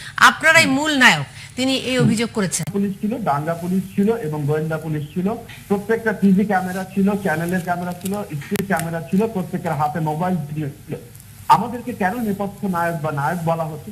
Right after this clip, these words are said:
Speaker 2: শেষ বিষয়ে আমার কোনো ধারণা নেই। নওশাদের হলে আমার অনেকগুলি ছবি চলেছে, ব্যক্তিগতভাবে তার সাথে আমার খুবই চমৎকার সম্পর্ক,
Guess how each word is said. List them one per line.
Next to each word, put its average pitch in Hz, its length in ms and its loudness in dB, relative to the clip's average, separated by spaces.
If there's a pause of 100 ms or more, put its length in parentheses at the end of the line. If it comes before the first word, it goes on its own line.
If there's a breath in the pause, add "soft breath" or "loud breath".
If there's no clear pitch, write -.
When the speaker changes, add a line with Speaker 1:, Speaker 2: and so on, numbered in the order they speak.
Speaker 2:
শেষ 180 200 -2
বিষয়ে 165 320 0
আমার 139 180 0
কোনো 139 280 -2
ধারণা 147 300 0
নেই। 131 160 0 (440)
নওশাদের 185 640 -2
হলে 165 280 -2
আমার 160 220 -2
অনেকগুলি 190 460 -4
ছবি 190 180 2
চলেছে, 185 360 -2
ব্যক্তিগতভাবে 175 680 0
তার 143 200 -2
সাথে 139 160 -8
আমার 135 140 0
খুবই 175 220 -2
চমৎকার 165 460 -2
সম্পর্ক, 185 460 -4